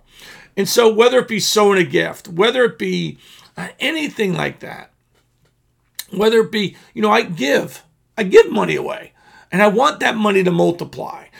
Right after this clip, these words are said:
so I sow it. So let's just talk about two aspects of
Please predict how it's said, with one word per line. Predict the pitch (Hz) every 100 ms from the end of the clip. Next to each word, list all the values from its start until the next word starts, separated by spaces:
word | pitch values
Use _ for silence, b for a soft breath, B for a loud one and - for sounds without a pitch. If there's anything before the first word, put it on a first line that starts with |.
| B
so | - 190
I | 175
sow | - - 208 165 -
it. | - _ _ _ _ _ _ _ _ _ _ - -
So | -
let's | 214 240
just | 220 190
talk | 208 202
about | 196 175 165
two | - 185
aspects | 165 156 - 78 -
of | - 165 151